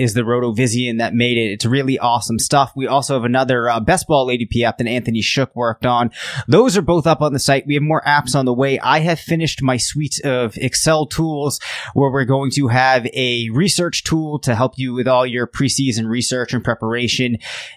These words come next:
Uh, there's a draft tool that's going to allow you to do mock drafts,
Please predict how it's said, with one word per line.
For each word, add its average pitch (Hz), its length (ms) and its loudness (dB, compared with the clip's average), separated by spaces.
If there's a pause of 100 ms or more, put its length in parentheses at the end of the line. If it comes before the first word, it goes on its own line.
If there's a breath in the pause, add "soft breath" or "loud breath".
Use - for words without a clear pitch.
(140)
Uh, 113 640 4
there's 123 180 0
a 127 100 0
draft 143 460 2
tool 147 340 -4
that's 127 200 -2
going 127 180 0
to 127 160 -2
allow 117 220 -2
you 120 180 -2
to 110 100 -2
do 117 160 -2
mock 110 360 -2
drafts, 131 580 2